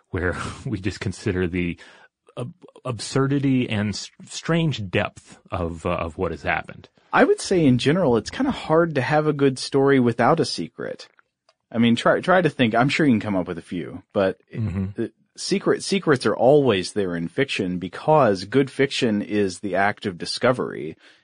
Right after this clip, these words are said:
Speaker 2: And if you wanna make a discovery tantalizing, you should know that there is something to be discovered, but not know what it is.
Speaker 1: Yeah, I mean, it instantly creates, uh,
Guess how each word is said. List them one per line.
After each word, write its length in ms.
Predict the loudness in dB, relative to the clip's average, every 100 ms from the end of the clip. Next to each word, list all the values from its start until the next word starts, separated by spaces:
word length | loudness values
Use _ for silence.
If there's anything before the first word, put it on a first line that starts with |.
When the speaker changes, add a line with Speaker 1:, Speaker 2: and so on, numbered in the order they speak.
| -8
Speaker 2:
And 220 | -4 -2
if 120 | -4
you 80 | -4
wanna 200 | -2 0
make 180 | -2 -4
a 40 |
discovery 480 | -8 -4 -2 -2 -2
tantalizing, 840 | -2 0 0 0 2 2 0 -2 -6
you 80 | -6
should 180 | -2 2
know 160 | 2
that 180 | 0 -2
there 140 | -2
is 280 | 2 0 0
something 420 | 0 -2 -2 -4
to 60 | -4
be 140 | -4 -6
discovered, 640 | -8 -2 0 4 4 2
but 160 | -4 -4
not 240 | -2 -2
know 180 | -2 -4
what 240 | -4 -4
it 140 | -6 -6
is. 680 | -6 -6 -12 -14 -12 -14 _ _ 0
Speaker 1:
Yeah, 180 | 0
I 40 | 2
mean, 140 | 0
it 120 | -2
instantly 480 | 0 -2 0 -2 -2
creates, 640 | 0 2 2 0 -4 -4 0
uh, 240 | 0 0